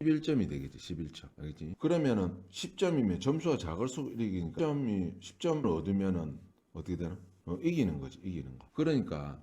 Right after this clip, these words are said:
어, 승리한 팀은, 승리한 팀의 점수 합이 있잖아. 십 점보다 작거나 같으면 이기게 되겠지. 그렇지? 그런데 봐봐. 승리한 팀 이-, 이긴 팀. 환상적으로 이긴 거. 요렇게. 어, 육 점으로 뭔데? 육 점으로.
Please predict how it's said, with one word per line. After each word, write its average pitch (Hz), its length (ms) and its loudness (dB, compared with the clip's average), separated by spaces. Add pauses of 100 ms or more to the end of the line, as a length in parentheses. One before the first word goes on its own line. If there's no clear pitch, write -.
(140)
어, 76 680 -4
승리한 156 840 2
팀은, 76 600 -2 (140)
승리한 147 440 4
팀의 101 400 2 (140)
점수 117 360 2
합이 127 400 0
있잖아. 80 380 -6 (140)
십 - 320 -10
점보다 127 520 4
작거나 151 460 0
같으면 101 380 0
이기게 95 300 0
되겠지. 71 440 -12
그렇지? 92 380 -8
그런데 82 720 2
봐봐. 82 300 -10
승리한 147 480 4
팀 104 260 -4
이-, 95 300 -2
이긴 98 200 0
팀. 69 140 -8 (220)
환상적으로 139 760 2
이긴 90 240 0
거. 64 140 -12 (200)
요렇게. 90 340 -2 (240)
어, 95 140 2
육 120 280 4
점으로 165 460 10
뭔데? 71 260 -4
육 95 120 -4
점으로. 90 300 -2